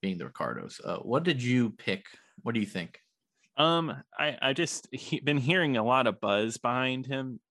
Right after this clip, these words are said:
Speaker 2: Um, he wouldn't be my pick personally, but Will Smith, I think, is gonna be the winner here.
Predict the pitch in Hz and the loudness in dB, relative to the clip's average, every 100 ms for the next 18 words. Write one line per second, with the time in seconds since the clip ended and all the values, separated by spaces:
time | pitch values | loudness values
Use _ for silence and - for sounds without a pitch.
0 | _ - 104 101 95 92 131 175 254 269 | _ -2 0 2 0 -4 2 2 4 2
1 | - - 120 117 107 113 - - 120 139 | 0 -4 -4 -2 0 -2 -4 -8 0 0
2 | 226 - - - 120 143 - 180 180 180 | 0 -8 -20 -6 0 0 0 -6 -4 -6
3 | 175 107 - 113 127 110 - 98 98 101 | -2 -2 -2 0 0 -2 -4 -4 -2 -4
4 | - _ - 98 - 101 95 - - 98 | -8 _ -4 -4 -2 -4 -4 -8 -6 -6
5 | 98 101 87 82 80 65 - 78 82 123 | -4 -6 -6 -8 -8 -10 -10 -12 -12 -12
6 | - - | -12 -12